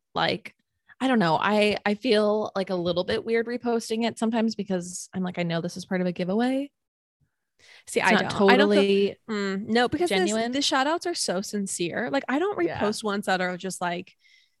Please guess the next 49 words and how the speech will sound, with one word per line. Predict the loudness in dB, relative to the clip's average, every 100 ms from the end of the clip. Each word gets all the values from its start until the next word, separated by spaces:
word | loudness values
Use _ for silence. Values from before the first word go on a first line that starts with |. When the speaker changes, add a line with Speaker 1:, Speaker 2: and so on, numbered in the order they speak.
| _
Speaker 2:
you | 0
know, | 2 2
Speaker 1:
That's | 0
true. | -2 -2 -2 0
That's | 0
true. | 2 4
Speaker 2:
"Love | 6
Speaker 1:
They |
Speaker 2:
the | 6
Speaker 1:
all | 6
have | 4
been | 4
Speaker 2:
pod." | 2
Speaker 1:
s-, | -2 -10 _ _ _ _
amazing, | 2 4 2 0
stunning | -4 -4 -4 -4
reviews | -6 -4 -4 -4
with | -10
great, | -4 -2 -2 _
you | -4
know, | -4 -4 -8 _ -18 -18 _ _ -8
commentary | -4 -2 -2 -2 0
on | 0 -4
us. | -6 -6 -10 -16 _
Speaker 2:
If | -4 -2
someone | -4 -2 -4
does | 0 0 0
a, |
like, | -2 0
a, | -4
basically | -4 -6 -4 -4
a | -2
reel | -2 -6 -6 -4 -4 -4 -4
or | -2 -2 -2 -6
puts | -6 -4
a |
really | -2 -2 -4
thoughtful, | -6 -6 -6 -4 -2 -2 -2 -6 _ _ _
you | 2
know, | 2 2 -2 -8 _ _ _ _ _ _
Speaker 1:
That | -2
Speaker 2:
puts | 2
a |
Speaker 1:
reel | 4
Speaker 2:
really | 6 4
Speaker 1:
was |
Speaker 2:
thoughtful | 2 0 2
Speaker 1:
insane. | 0 2
Speaker 2:
story, | -2 -4 -4 -4 -4